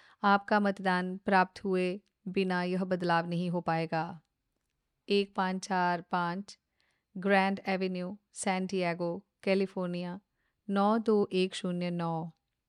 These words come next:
एक पाँच चार पाँच जी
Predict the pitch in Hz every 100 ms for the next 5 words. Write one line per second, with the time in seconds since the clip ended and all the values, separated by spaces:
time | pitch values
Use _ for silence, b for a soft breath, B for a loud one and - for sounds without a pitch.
0 | _ _ _ 190 196 202 196 185 190 -
1 | 175 170 170 165 175 185 - b b b
2 | b 180 208 226